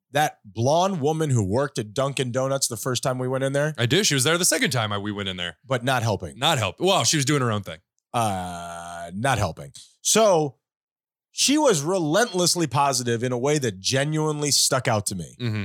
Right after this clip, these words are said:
Speaker 1: I don't, I feel like I don't run into those kind of people all the time. And I used to be quite the opposite of that.
Speaker 2: I guess it depends on the culture of where you live. I,
Speaker 1: Sure.
Speaker 2: I think Miami, which is where we live,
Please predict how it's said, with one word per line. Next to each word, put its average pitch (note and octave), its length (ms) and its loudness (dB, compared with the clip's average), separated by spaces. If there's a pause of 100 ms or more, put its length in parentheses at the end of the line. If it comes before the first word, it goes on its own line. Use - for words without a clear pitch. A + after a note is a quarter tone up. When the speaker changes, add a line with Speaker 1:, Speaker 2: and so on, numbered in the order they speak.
(140)
Speaker 1:
I G#3 40 0
don't, D4+ 320 0
I F#3 60 2
feel A3+ 160 0
like A3+ 160 0
I G#3+ 80 2
don't G3+ 160 -2
run G3+ 180 -2
into F3+ 180 -2
those A#2+ 200 0
kind A#2+ 180 -2
of G#2 60 -4
people A2+ 260 -6
all G2+ 100 0
the F#2 100 -6
time. A#2 200 -2
And B2 100 -2
I A#3 100 4
used F#3 260 2
to C#3 80 -6
be C#3 80 -4
quite E3 240 0
the D3 80 -2
opposite G#2+ 420 0
of E2 100 -8
that. D2+ 220 -12 (1800)
Speaker 2:
I G#3 60 -2
guess D#4 200 4
it B3 80 -2
depends F#3+ 380 2
on F3 140 2
the D3 60 -2
culture D3 380 0
of B2 80 0
where C3+ 140 0
you A#2+ 140 0
live. A2 480 -2 (200)
I, C#3 120 4
Speaker 1:
Sure. F3 100 4
Speaker 2:
I C3 40 4
think D#3 240 0 (140)
Miami, C#3+ 500 2
which B2 380 0
is A#2 200 -4
where A2+ 180 0
we A2 120 -4
live, A2 380 -2